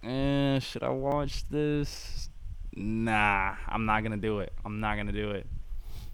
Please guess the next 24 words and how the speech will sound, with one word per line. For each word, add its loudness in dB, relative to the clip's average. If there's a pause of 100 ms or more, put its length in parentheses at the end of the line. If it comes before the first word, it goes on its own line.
(460)
So 0
I 4
just, -2
I 0
just -8
didn't -2
do -2
it. -8 (540)
But 2
yeah, 8 (120)
so 2
I 6
think -2
that 4
would, 4
uh, 4 (560)
man, 2
I'm -2
super 2
excited. 6
It -2
comes 2
out 8
Friday. 8